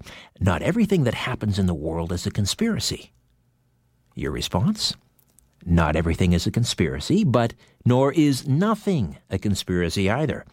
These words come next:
Wouldn't you agree that we should evaluate each case independently and with an open mind?" You wait for a response. You might get something like this. "Governments are so incompetent, they can't even deliver the mail on time or balance a budget. They couldn't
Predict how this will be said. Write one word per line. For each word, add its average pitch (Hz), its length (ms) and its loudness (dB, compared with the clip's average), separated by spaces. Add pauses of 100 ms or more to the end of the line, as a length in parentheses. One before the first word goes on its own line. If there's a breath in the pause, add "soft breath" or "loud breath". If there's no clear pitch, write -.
Wouldn't 147 220 2
you 190 100 4
agree 151 320 2
that 123 180 0
we 107 80 0
should 98 180 -2
evaluate 113 760 0
each 120 260 -6
case 123 340 -4
independently 123 920 0 (320 soft breath)
and 107 160 4
with 101 160 2
an 95 160 0
open 104 320 -2
mind?" 139 360 -2 (1300)
You 87 120 2
wait 76 180 -2
for 82 140 0
a 92 80 4
response. 120 640 0 (800 soft breath)
You 175 120 6
might 220 200 4
get 190 100 4
something 127 320 0
like 87 200 0
this. - 220 -20 (760 loud breath)
"Governments 208 480 4
are 123 140 2
so 214 320 0
incompetent, 180 880 -2 (640)
they 123 180 0
can't 196 340 0
even 170 200 2
deliver 151 340 2
the 139 80 2
mail 196 320 2
on 151 160 0
time 123 260 0
or 127 120 0
balance 156 420 0
a 131 60 0
budget. 185 480 -4
They 196 100 -2
couldn't 220 340 -2